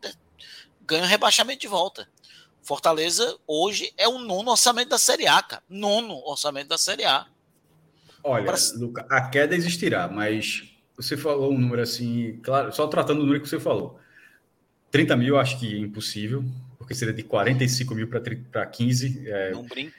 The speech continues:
Speaker 2: vinte mil,
Speaker 1: Tô
Speaker 2: eu acho
Speaker 1: brincando.
Speaker 2: exagero.
Speaker 1: Durante o ano. Durante
Speaker 2: Não,
Speaker 1: o
Speaker 2: eu tô,
Speaker 1: ano.
Speaker 2: não, eu tô falando assim, veja só. É, nenhum clube desse porte, que eu saiba,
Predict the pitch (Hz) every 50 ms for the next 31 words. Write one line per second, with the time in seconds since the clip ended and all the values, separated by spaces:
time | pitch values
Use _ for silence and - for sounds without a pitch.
0 | _ _ 110 110 160 165 156 147 131 120 117 120 120 123 123 - 123 127 131 131
1 | 139 147 139 123 175 170 143 120 117 117 120 117 120 131 151 180 185 185 202 214
2 | - - 208 190 180 160 131 107 95 - _ _ - 110 131 131 151 165 170 165
3 | 165 202 233 226 240 240 240 247 247 233 247 240 247 247 202 - 196 175 208 190
4 | 208 202 175 175 165 170 156 135 131 127 120 156 160 208 202 - - 110 90 85
5 | - - - _ _ _ _ _ _ _ _ _ - 120 123 127 127 127 127 120
6 | 117 113 107 101 101 101 - - _ _ _ _ _ - 170 165 175 196 196 185
7 | 170 170 214 240 240 - 196 175 156 151 151 156 196 220 - - - - 131 131
8 | 156 - - - 127 - - 123 123 135 - 170 - - - 233 - - _ _
9 | _ _ _ _ _ _ _ _ - - 151 147 131 - - 92 87 92 101 117
10 | 95